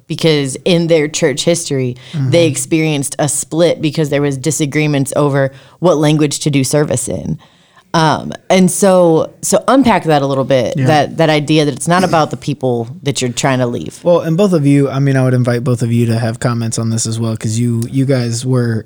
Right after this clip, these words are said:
Speaker 2: A, with me, but then B, have also done this in your own right. I think,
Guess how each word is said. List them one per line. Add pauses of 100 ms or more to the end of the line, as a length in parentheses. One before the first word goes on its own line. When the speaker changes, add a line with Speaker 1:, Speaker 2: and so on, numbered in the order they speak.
Speaker 2:
A,
with
me,
but
then
B,
have
also
done
this
in
your
own
right. (120)
I
think,